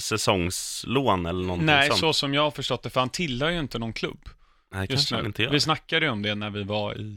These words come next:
Speaker 2: Eh, när vi hade honom i Vad hände sen?
Speaker 1: Mm. Vad sa vi att han var född för? Åttiosju?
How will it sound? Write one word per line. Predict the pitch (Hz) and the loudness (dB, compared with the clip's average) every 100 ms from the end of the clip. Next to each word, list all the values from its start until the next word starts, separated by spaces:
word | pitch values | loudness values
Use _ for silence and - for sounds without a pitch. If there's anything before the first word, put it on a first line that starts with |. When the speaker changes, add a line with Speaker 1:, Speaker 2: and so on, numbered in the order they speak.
| 101 | -12
Speaker 2:
Eh, | 104 101 98 _ _ _ _ - _ | -14 -16 -20 _ _ _ _ -20 _
när | 127 117 | 2 6
vi | |
hade | 120 120 127 | 6 6 6
honom | 127 110 104 | 4 2 0
i | 101 | -2
Vad | 107 | -2
hände | 104 104 104 | -2 -2 0
sen? | 127 104 | 0 2
Speaker 1:
Mm. | 98 101 127 - - | 2 0 -2 -8 2
Vad | 127 | 4
sa | - 143 | 6 6
vi | |
att | 135 | 4
han | 131 | 4
var | 127 | 2
född | - 120 - | 4 0 2
för? | 139 85 | 2 4
Åttiosju? | 107 - 117 143 85 | 2 0 0 2 0